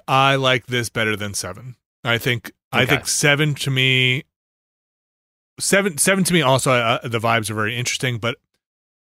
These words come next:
Speaker 1: the more seven went on, the less I enjoyed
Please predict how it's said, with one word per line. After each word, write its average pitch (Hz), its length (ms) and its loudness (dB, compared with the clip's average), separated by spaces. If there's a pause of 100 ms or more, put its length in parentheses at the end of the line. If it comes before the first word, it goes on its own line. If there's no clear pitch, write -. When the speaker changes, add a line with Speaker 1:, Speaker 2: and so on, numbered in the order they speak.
(520)
Speaker 1:
the 120 120 -2
more 143 380 6
seven 147 460 2
went 127 180 0
on, 123 360 2
the 107 100 -6
less 107 420 -2
I 117 120 -2
enjoyed 107 720 -2